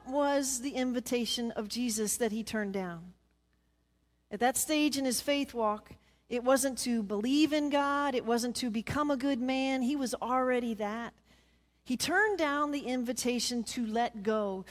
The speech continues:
to receive and trust in God's resources. Let me give you another image and close out with this to help you think through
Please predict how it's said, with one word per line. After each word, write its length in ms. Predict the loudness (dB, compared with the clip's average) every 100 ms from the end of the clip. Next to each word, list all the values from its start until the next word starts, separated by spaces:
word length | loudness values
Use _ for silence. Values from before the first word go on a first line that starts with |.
| -16 -8
to 300 | 0 2 2
receive 920 | 2 2 4 4 4 4 4 2 2 -2
and 160 | -4
trust 400 | -2 0 0 -2
in 220 | -4 -2
God's 440 | -2 -2 0 -2 -4
resources. 840 | -6 -8 -8 -8 -8 -10 -10 -14 _ _ _ _ _ _ _ _ _ _ _ _ _ _ _ -10
Let 80 | -6
me 80 | -2
give 180 | 0 2
you 220 | 2 2
another 360 | 2 4 4
image 500 | 2 0 0 -2 -4
and 180 | -6 -6
close 280 | -2 0 2
out 220 | 0 0
with 160 | -4 -4
this 400 | -4 -2 -6 -8
to 180 | -6 -2
help 280 | -2 -2
you 100 | -6
think 320 | -4 -6 -6 -6
through 460 | -4 -2 -2 -6